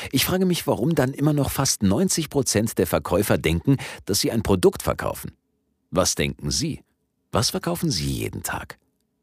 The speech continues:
Oder besser gefragt, was wollen Ihre Kunden wirklich von Ihnen kaufen? Wenn ich bei meinen Seminaren diese Frage in den Raum werfe, bekomme ich die besten Antworten.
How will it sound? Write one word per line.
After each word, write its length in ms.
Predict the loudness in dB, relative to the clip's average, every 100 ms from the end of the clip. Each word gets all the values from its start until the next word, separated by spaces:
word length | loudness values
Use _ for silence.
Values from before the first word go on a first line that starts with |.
| _
Oder 180 | -2 0
besser 220 | 0 -2
gefragt, 440 | -2 -2 -2 -4 -16 _ _
was 340 | 0 2 2
wollen 220 | 2 0 0
Ihre 220 | -2 -2
Kunden 420 | -2 -2 -2 0
wirklich 320 | 0 0 -4
von 160 | -2 -4
Ihnen 300 | -4 -8 -8
kaufen? 400 | -8 -8 -12 -16 _ _ _ _ _ _ -18 -14 -12 -14 -2
Wenn 140 | 0
ich 80 | 2
bei 100 | 0
meinen 280 | 2 2 2
Seminaren 640 | 4 4 4 2 0 0
diese 240 | 0 0
Frage 340 | 0 0 0 -2
in 100 | -2
den 200 | 0 0
Raum 380 | 0 0 2 0
werfe, 340 | 0 0 0
bekomme 340 | 0 0 -2
ich 160 | -2 -4
die 140 | -6
besten 420 | -2 0 0 0 -4
Antworten. 540 | -4 -6 -8 -8